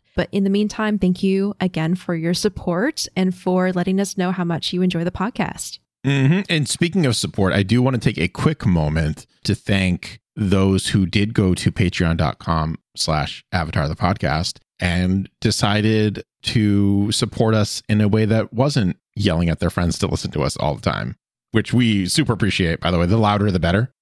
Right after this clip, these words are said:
Speaker 2: Uh, if I could hear it,
Speaker 1: <laughs> Yeah.
Speaker 2: if I could hear it from states away or from countries away, even, even better. But I,
Speaker 1: <laughs>
Speaker 2: I, I do want to just thank the following people for not only writing in to us, but also becoming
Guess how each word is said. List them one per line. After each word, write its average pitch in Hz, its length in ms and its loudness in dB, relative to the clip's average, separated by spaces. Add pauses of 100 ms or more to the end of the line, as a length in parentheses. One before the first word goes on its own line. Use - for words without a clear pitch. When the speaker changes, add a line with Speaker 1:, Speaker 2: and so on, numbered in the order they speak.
(160)
Speaker 2:
Uh, 92 160 0
if 113 100 2
I 113 80 2
could - 120 2
hear - 200 2
it, - 140 2 (100)
Speaker 1:
<laughs> - 80 -18
Yeah. 202 80 0
Speaker 2:
if - 60 2
I 147 60 2
could 127 100 -2
hear 123 220 2
it 135 120 -2
from 117 160 2
states - 360 0
away 104 240 2
or 107 180 2
from 110 160 2
countries 107 380 0
away, 98 320 2 (340)
even, 113 380 2
even 107 320 0
better. 92 360 0 (220)
But 202 140 2
I, 196 180 2 (380)
Speaker 1:
<laughs> - 0 - (140)
Speaker 2:
I, - 120 0 (160)
I 139 120 2
do 139 320 2
want 127 220 2
to 123 140 2
just - 640 -2
thank 135 180 -2
the - 60 -12
following 117 260 2
people 110 360 0 (260)
for 90 540 0
not 101 180 2
only 95 560 2 (140)
writing 131 240 2
in 151 160 0
to 98 160 2
us, 92 140 0
but - 140 -4
also 95 260 0
becoming 82 480 -2